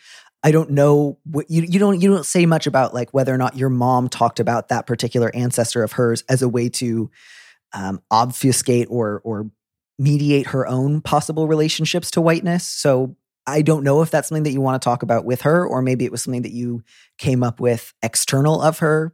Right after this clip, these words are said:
but those are all possibilities too. You can discuss this. You can ask questions. It's not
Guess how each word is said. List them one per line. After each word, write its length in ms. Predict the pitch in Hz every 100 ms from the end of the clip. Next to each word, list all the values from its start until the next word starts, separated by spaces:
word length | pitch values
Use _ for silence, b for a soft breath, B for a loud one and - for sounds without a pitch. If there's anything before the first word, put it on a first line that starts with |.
| -
but 280 | 139 - _ _ _ _
those 200 | 160 160
are 100 | 175
all 120 | 165
possibilities 680 | 160 160 160 160 160 156 -
too. 180 | - - _ _ _ _ _ _ _
You 100 | -
can 380 | 127 156 151 160
discuss 400 | 156 139 135 127
this. 240 | 139 127 147
You 80 |
can 240 | 135 127 123
ask 180 | 123 -
questions. 640 | 123 - - 113 110 - B B B
It's 200 | - -
not 260 | 131 117 -